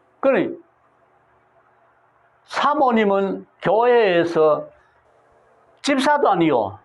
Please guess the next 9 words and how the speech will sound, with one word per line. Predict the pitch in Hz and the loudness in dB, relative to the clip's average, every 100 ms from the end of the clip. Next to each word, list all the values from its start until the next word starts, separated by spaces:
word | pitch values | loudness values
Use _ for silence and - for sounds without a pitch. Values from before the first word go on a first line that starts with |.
| _ _ _ _ _ - | _ _ _ _ _ -4
권사도 | 175 262 269 285 240 | 0 0 2 2 2
아니요, | 175 151 143 104 - _ _ _ _ _ _ - | 0 0 0 -2 -6 _ _ _ _ _ _ -6
전도사도 | 170 208 262 285 294 240 | -2 0 0 2 2 0
아니요, | 165 160 127 101 - _ _ _ _ _ _ _ - | 2 2 0 -2 -8 _ _ _ _ _ _ _ -4
아무런 | 180 262 302 311 294 247 - _ _ - | 0 2 2 2 2 0 -6 _ _ -8
직분이 | 277 269 302 262 | -4 -2 0 2
없습니다. | 196 - 185 131 113 98 - _ _ _ _ _ _ _ _ _ _ _ _ _ _ _ _ _ _ _ | 0 0 -2 -2 -2 -6 -8 _ _ _ _ _ _ _ _ _ _ _ _ _ _ _ _ _ _ _
직분이 | - 262 277 262 | -6 -2 0 2
없-, | 185 156 | 2 -2